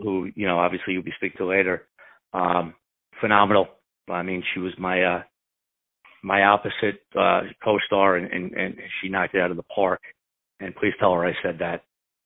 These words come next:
Uh, James Russo was a legend. I mean, uh, James Russo goes back to Donnie Brasco. Um,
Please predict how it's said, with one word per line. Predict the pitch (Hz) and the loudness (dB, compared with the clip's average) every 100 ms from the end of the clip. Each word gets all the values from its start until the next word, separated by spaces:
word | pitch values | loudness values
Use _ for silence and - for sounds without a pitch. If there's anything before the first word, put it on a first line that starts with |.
| _ | _
Uh, | 90 87 90 | -2 0 2
James | 120 107 - | 4 4 2
Russo | 107 107 113 98 | 2 2 4 4
was | 90 | 2
a | 87 | 0
legend. | 90 101 104 92 - _ _ - | 2 2 2 -4 -10 _ _ -10
I | |
mean, | 92 90 87 | -4 -2 -2
uh, | 87 90 95 90 | 0 4 4 2
James | 110 98 | 0 2
Russo | 107 110 | 0 0
goes | 101 95 - | -2 -2 2
back | 98 95 - | 4 2 0
to | 98 90 87 | -2 -2 -2
Donnie | 95 95 90 | -2 -2 0
Brasco. | 98 104 98 - 101 87 - - - - _ | 2 2 2 0 0 0 -4 -18 -18 -20 _
Um, | - 92 92 87 85 | 0 4 6 4 -2